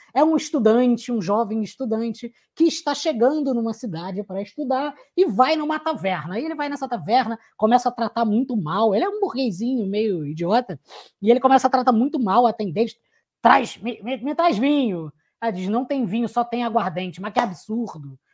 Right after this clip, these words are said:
"Como assim só tem aguardente nesse lugar? Eu preciso de, de vinho e de boa qualidade e tal. Traz comida." Aí ela traz a comida, eu digo, "Não quero comer essa comida."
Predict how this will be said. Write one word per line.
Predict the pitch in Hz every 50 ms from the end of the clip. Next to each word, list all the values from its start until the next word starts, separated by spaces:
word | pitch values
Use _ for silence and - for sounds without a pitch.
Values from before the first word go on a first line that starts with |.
| _ _ _
"Como | _ 302 302 294
assim | 247 - - - - 262 254 233
só | - 233
tem | 226 - 220
aguardente | 220 185 202 180 160 160 151 151 202 220 247 247 233 - 196
nesse | 208 196 - 180
lugar? | 190 190 156 127 120 170 196 226 233 220 190 - - _ _ _ _ _ _
Eu | - 202 196
preciso | - 240 226 - - - - - - 247 277 285 254 247 277 233
de, | 202 233 240 233 226 214 190 175 151 131 120 98 _ _ _ _ _ _ _ _ _ _ _ _ _ _ _ _ _ _ - - - _
de | - 214
vinho | 226 180 165 233 254 285 269 254 233 214
e |
de | 175 190
boa | 196 180 233 247
qualidade | 240 254 254 240 220 165 147 185 214 254 254 240 190 151 190
e | 214
tal. | _ 214 254 247
Traz | - 285 - 339 -
comida." | - 339 320 320 311 269 190 175 165 151 _ _ _ _ _ _
Aí | 208 233
ela | 269 277 269
traz | - 247 277 269
a | 285 277
comida, | 269 262 294 302
eu | 262
digo, | 233 214 226
"Não | 269 311 -
quero | - 277 269 254 240
comer | - 233 233 226
essa | 220 226 220
comida." | - _ 196 175 180 220 220 196 156 156 143 139